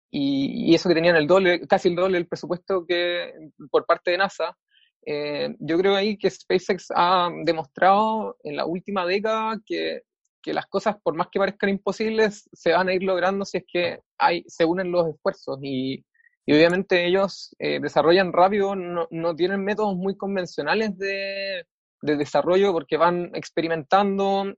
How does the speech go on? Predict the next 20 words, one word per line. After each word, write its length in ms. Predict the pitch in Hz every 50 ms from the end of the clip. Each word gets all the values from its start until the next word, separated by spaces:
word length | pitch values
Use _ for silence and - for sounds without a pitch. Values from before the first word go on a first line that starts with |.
| - 160
eh, 120 | 156 -
fallando, 800 | - 143 143 160 180 196 196 190 190 180 175 175 180 175 175 175 170 - _
volviendo 380 | - 139 147 147 165 175 175 175
a 20 |
experimentar, 680 | 165 - - 170 165 165 156 139 - - 175 175 175 170
aprendiendo 500 | 165 151 147 147 147 151 170 175 165 165
de 60 | 156
los 160 | 151 147 139
datos. 340 | 151 180 190 185 196 214 220 - _ _ _ _ _ _ _ _ _ _ -
Y, 460 | 151 147 - 151 151 147 147 143 - 165
y 60 | 180
eso 160 | 170 - 220
los 100 | 220 214
está 220 | 196 180 - 208
llevando 440 | 214 208 196 202 220 220 220 220 220 220
a, 720 | 220 202 202 - - - 175 170 170 170 165 165 165 165 -
a 160 | - - 165
ser 220 | - - 196 190
una 100 | 202 190
empresa 460 | 180 175 - 180 196 - - 196 180